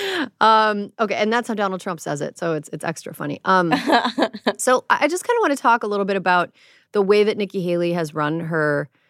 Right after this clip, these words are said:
Speaker 1: campaign, um, and the way that her fellow Republican candidates have kind of handled her. Like, there's definitely been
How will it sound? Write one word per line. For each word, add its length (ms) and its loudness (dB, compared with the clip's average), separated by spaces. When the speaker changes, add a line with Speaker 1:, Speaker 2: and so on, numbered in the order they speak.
Speaker 1:
campaign, 840 0
um, 540 4
and 440 0
the 100 -2
way 580 0
that 220 -4
her 160 -8
fellow 280 -2
Republican 440 -4
candidates 460 -4
have 100 -8
kind 200 -4
of 100 -2
handled 480 -4
her. 200 2
Like, 200 0
there's 240 2
definitely 640 0
been 480 0